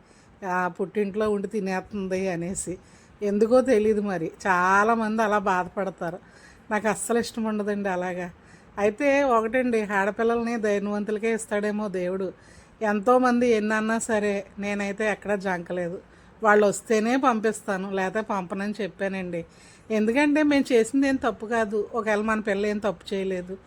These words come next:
అప్పు చేయొద్దన్నాం, అప్పు చేసి ఎంతమంది బాధపడతలేదండి. ఒకవేళ అప్పు చేసి తను అప్పుల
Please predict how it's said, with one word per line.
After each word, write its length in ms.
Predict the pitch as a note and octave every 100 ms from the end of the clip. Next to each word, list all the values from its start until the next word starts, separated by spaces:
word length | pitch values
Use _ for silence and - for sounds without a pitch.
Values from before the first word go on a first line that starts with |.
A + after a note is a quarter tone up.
| - - -
అప్పు 200 | G#3+ -
చేయొద్దన్నాం, 720 | - D4+ C#4 B3 B3 B3 A#3+
అప్పు 220 | G#3+ G3 A3
చేసి 220 | C#4 C#4 D4+
ఎంతమంది 480 | A3+ G#3 A#3 A#3+
బాధపడతలేదండి. 1040 | A#3+ B3+ B3 B3+ A#3+ B3 A#3+ A#3+ A#3+ A#3+ A#3 - - - - B3
ఒకవేళ 440 | B3 C4 B3+ D4 C#4+ B3+
అప్పు 240 | A#3+ A#3 C4
చేసి 320 | D#4 D4 D4+
తను 260 | D4 C#4 B3
అప్పుల 240 | A3 A#3+